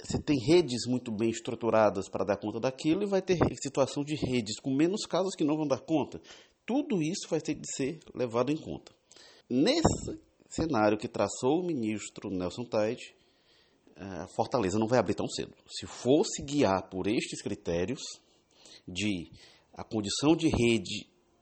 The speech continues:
de saúde, de dar conta da demanda, da, e do número de casos, principalmente número de óbitos, Fortaleza tá entre os casos mais graves do Brasil. Fortaleza tem indicadores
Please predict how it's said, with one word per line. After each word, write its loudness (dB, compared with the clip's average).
de -8
saúde, 4
de -8
dar 4
conta -4
da 4
demanda, 4
da, -2
e 0
do -4
número 2
de -8
casos, 4
principalmente 4
número 0
de -4
óbitos, 4
Fortaleza -4
tá -4
entre -2
os -4
casos 0
mais 0
graves 6
do -6
Brasil. -6
Fortaleza -4
tem 4
indicadores 0